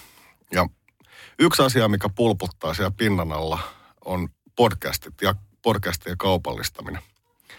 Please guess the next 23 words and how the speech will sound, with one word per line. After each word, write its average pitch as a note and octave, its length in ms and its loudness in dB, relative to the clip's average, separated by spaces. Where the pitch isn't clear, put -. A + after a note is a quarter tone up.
Ö, G2+ 260 4
kerro F#3 200 6
nyt, D3+ 160 0
Riina, C3+ 280 4
vaikka G#2+ 240 0
ensin G2+ 380 0
vähän A#2+ 200 4
numeroita. E2+ 500 0
Kun, F#2 200 -6
sit - 180 -4
kun D3 100 0
tu-, E3 60 4
menee C#3+ 320 4
tonne B2 260 0
internetsin G2 680 0
puolelle, F#2 400 2
niin F2+ 100 -4
sieltä G2 280 -2
löytyy G2 220 0
jos G2+ 100 0
jonkunnäköistä, F2 760 0
niinku, F2+ 340 0
tiedätkö, G2 300 2